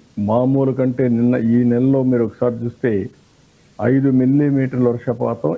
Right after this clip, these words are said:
ఇప్పటి వరకు పడాలి. అలాంటిది ఫార్టీ త్రీ పాయింట్ టూ మిల్లీమీటర్స్ వర్షపాతం ఇప్పటి వరకు పడింది. రాష్ట్రం మొత్తం చూస్తే ఇరవై ఎనిమిది పాయింట్ నైన్ పర్సెంట్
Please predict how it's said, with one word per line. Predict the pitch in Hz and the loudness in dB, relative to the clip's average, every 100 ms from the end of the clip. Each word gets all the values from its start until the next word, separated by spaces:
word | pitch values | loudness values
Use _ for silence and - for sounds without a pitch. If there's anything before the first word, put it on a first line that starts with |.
| 123 | -6
ఇప్పటి | 117 117 | -4 -2
వరకు | 117 123 107 | 0 0 -2
పడాలి. | 104 87 78 - _ _ _ _ _ _ _ 101 | -4 -6 -12 -20 _ _ _ _ _ _ _ -2
అలాంటిది | 123 139 143 143 143 143 | 0 2 0 -2 -2 -2
ఫార్టీ | 123 123 123 131 127 | -2 -2 -2 -6 -2
త్రీ | 127 127 - | -2 -2 -2
పాయింట్ | 123 123 120 - | 0 0 -4 -4
టూ | 127 117 - 110 | -2 -2 -4 -2
మిల్లీమీటర్స్ | 117 127 135 131 127 123 - | 2 2 2 0 -2 -6 -6
వర్షపాతం | 110 104 117 117 - 151 196 - _ - | -6 -6 -6 -4 -2 -4 -4 -14 _ -14
ఇప్పటి | 107 117 | -2 0
వరకు | 117 104 | 0 -2
పడింది. | 90 82 80 - - _ - _ _ _ _ - 110 | -6 -10 -16 -20 -20 _ -20 _ _ _ _ -6 -2
రాష్ట్రం | 127 143 160 147 | 0 0 0 2
మొత్తం | 135 135 147 135 | 0 0 -2 0
చూస్తే | 127 127 135 113 104 - - _ _ 117 | 0 -2 -2 0 -2 -6 -14 _ _ -2
ఇరవై | 123 135 135 135 | 0 2 2 0
ఎనిమిది | 131 131 127 | 0 0 0
పాయింట్ | 127 123 120 - | -2 -2 -4 -4
నైన్ | 120 120 110 | 0 0 -2
పర్సెంట్ | 110 107 - 139 | -4 -4 -6 -8